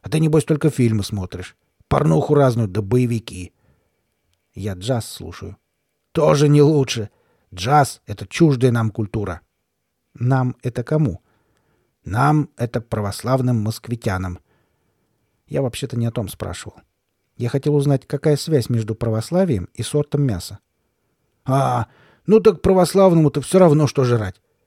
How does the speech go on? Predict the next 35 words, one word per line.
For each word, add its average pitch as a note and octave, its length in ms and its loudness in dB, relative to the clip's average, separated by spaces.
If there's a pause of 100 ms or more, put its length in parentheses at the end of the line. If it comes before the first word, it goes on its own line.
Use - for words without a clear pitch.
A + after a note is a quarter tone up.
Если, B2 240 -4
конечно, C3+ 380 2
не C#3+ 120 6
пост". - 420 -6 (1040)
"А G2+ 140 -8
в - 80 -16
пост - 420 -4
свинину C3+ 380 2
нельзя?" D3+ 400 0 (920)
"В - 200 -14
пост D3+ 460 0
чего-то D#3 340 0
там B2+ 220 0
точно A2 400 -4
нельзя. F2 420 -10 (280)
Только B2 240 -2
что D3 180 0
именно, C#3+ 260 4
я A#2 140 0
не A2 100 -2
в - 80 -12
курсе. - 380 -10 (520)
Вон", — D3 420 2 (280)
кивнул G#2 320 -4
он F#2 120 -6
на F#2+ 80 -6
часовню, — F#2 540 -10
"сходи, E3+ 500 0
у C#3 100 -2
попа C3+ 360 0
спроси". - 460 -12 (960)
"Может, C#3+ 400 -8
в C3 80 -10
другой C#3+ 300 2
раз. G2+ 340 -6